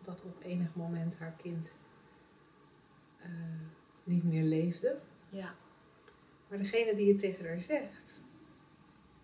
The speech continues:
Speaker 1: die die uitspraak doet, want
Speaker 2: Ja.
Speaker 1: een kind verliest het ergste wat er bestaat, die, die had dat niet meegemaakt.
Speaker 2: Nee.
Speaker 1: Dus die zit een projectie, die zit een,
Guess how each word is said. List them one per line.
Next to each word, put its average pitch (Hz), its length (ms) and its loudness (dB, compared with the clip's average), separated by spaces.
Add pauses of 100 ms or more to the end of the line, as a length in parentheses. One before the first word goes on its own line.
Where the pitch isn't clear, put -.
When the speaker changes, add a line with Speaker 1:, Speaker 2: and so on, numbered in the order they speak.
Speaker 1:
die 196 100 -6
die 190 200 -4
uitspraak 190 520 -4
doet, 202 280 -2 (100)
want 190 120 -2
Speaker 2:
Ja. 202 240 -2
Speaker 1:
een 185 140 -8
kind 196 160 4
verliest 180 300 -4
het - 100 -16
ergste 180 300 -8
wat 165 120 -10
er 170 60 -18
bestaat, 180 440 -10 (840)
die, 208 540 -4 (340)
die 196 420 -2 (1000)
had 175 260 -8
dat 165 140 -10 (280)
niet 160 220 -4
meegemaakt. 269 680 -6 (540)
Speaker 2:
Nee. 202 240 -16 (560)
Speaker 1:
Dus 202 180 -10
die 240 140 -8
zit 247 300 -4
een 202 420 0
projectie, 214 960 0 (1080)
die 196 120 -14
zit 240 200 -8
een, 208 220 -10